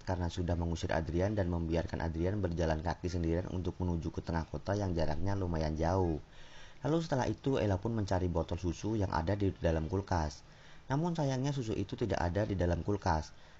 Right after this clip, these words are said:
Akhirnya di sini Ella pun berpura-pura mau pergi ke supermarket untuk membeli susu. Padahal di sini si Ella sebelumnya sudah membeli persediaan susu botol yang lumayan banyak.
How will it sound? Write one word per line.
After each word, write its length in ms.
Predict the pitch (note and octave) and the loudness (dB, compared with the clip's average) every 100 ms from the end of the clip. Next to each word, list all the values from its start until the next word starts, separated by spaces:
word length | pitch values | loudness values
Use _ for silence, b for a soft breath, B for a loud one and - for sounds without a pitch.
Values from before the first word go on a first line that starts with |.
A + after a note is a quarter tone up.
| - | -2
Akhirnya 560 | E2+ E2+ E2+ A2 B2+ | 2 2 2 2 2
di 80 | G#2 | 2
sini 240 | F2+ G2+ A#2+ | 0 0 2
Ella 240 | G2 F2+ | 2 2
pun 160 | - A2+ | 2 0
berpura-pura 640 | F#2+ - F2+ E2+ F2+ F#2+ | 0 2 0 0 2 2
mau 160 | G2+ F2 | 2 0
pergi 320 | F2+ E2+ F2 | 0 -2 0
ke 160 | F2+ | -2
supermarket 640 | - E2+ E2 D#2 - A2+ - | 0 0 0 -2 -2 -4 -2
untuk 240 | F#2 E2+ | -2 0
membeli 240 | E2+ D#2+ D#2+ | 2 2 2
susu. 480 | F#2+ F#2+ G2+ E2 C#2+ - B B B | 0 0 2 0 0 -10 B B B
Padahal 400 | G2 F2+ F#2 A#2+ A#2+ | 0 2 4 4 2
di 80 | G2 | 0
sini 240 | G2 A#2 | 2 2
si 160 | C3 F2 | 2 2
Ella 240 | F2 G#2 | 2 2
sebelumnya 400 | A#2 F2+ F2 A#2 | 2 0 2 0
sudah 160 | A#2+ F#2 | 0 2
membeli 400 | F2+ F2 E2+ E2+ | 2 2 2 0
persediaan 560 | F2+ F#2 E2 F2 E2 | 0 0 2 2 2
susu 320 | E2+ D#2 - F#2 | 0 -2 -2 0
botol 400 | D#2+ D#2+ G#2+ G#2+ | 0 0 0 0
yang 160 | F2 | 2
lumayan 400 | E2+ D#2+ D#2+ D#2+ | 2 2 2 2
banyak. 560 | E2 G2+ F#2 D2 - | 2 2 2 0 -6